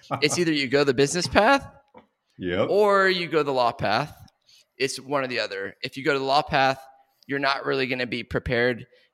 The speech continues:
Speaker 2: to go into business. You're just gonna only learn how to be a lawyer."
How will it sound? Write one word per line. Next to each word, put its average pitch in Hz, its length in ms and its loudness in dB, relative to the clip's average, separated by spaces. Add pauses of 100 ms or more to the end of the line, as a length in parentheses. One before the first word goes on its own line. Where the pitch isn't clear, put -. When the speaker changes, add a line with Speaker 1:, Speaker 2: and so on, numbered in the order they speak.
Speaker 2:
to 131 100 -8
go 123 160 0
into 117 180 -8
business. 92 500 -8
You're 110 120 -8
just 110 180 -12
gonna 127 140 -6
only 143 200 -4
learn 135 160 -4
how 131 120 -2
to 120 80 -4
be 113 80 -4
a 110 80 -4
lawyer." 80 480 -8